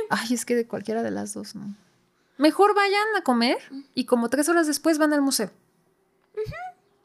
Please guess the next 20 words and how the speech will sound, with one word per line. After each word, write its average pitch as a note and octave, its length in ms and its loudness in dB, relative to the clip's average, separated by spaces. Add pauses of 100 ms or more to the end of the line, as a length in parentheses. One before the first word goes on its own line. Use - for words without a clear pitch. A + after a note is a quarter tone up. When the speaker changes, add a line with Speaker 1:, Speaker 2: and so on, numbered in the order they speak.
(800)
Speaker 1:
Esa C4+ 160 0
es D4 80 2
mi D4+ 100 6
Speaker 2:
Vayan C#4 120 0 (280)
a E4+ 40 4
Speaker 1:
recomendación. E4 160 2
Speaker 2:
comer, F4+ 300 2 (560)
pasen C#4+ 400 2
a, C4+ 200 2
a - 140 0
visitar D4 420 -2
la D4+ 80 0
iglesia. D#4+ 580 0 (460)
Speaker 1:
Ándale. F#4+ 420 2 (120)
Speaker 2:
Ahí C4+ 340 -2
le, C#4 280 -2
le A#3 160 0
dan A#3 220 0
una C4 220 0
vueltilla, E4 580 0